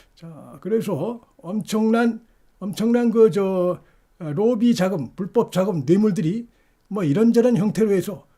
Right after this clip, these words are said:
포장이 돼가지고 건네진 것으로 김만배 역시 마찬가지로, 어, 남욱이나, 아, 이쪽뿐만이 아니고 김만배도 꽁꽁 감춰왔지만 하나하나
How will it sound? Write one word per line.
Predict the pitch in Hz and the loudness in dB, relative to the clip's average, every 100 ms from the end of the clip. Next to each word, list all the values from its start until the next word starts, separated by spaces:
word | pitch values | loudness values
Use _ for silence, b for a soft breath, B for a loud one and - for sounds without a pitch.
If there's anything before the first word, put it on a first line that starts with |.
| _ | _
포장이 | - 220 214 214 | -4 0 2 0
돼가지고 | 190 185 180 190 247 | 0 0 0 0 -2
건네진 | 226 185 196 170 170 165 | 0 0 0 0 0 -2
것으로 | 147 156 123 220 b b b - | -4 -4 -6 -8 b b b -4
김만배 | 190 220 240 269 | 2 4 6 6
역시 | 240 - | 4 2
마찬가지로, | 208 147 170 147 120 208 233 b b _ | -2 -2 -2 -2 -4 -8 -10 b b _
어, | 156 | -6
남욱이나, | 139 190 214 226 202 143 - _ | -2 0 2 2 0 -4 -16 _
아, | 208 139 127 127 139 208 | -18 -16 -14 -16 -12 -8
이쪽뿐만이 | - 220 220 208 220 | -4 -4 -2 -2 0
아니고 | 180 175 | 0 -2
김만배도 | 143 170 208 240 240 190 220 b b _ | -2 -2 2 2 2 0 -2 b b _
꽁꽁 | - 226 240 254 247 | 4 6 6 2 0
감춰왔지만 | 185 190 202 196 185 220 240 b b b b - | 0 -2 -2 -2 -2 -2 -4 b b b b -14
하나하나 | - 254 240 226 185 | -4 0 2 2 -2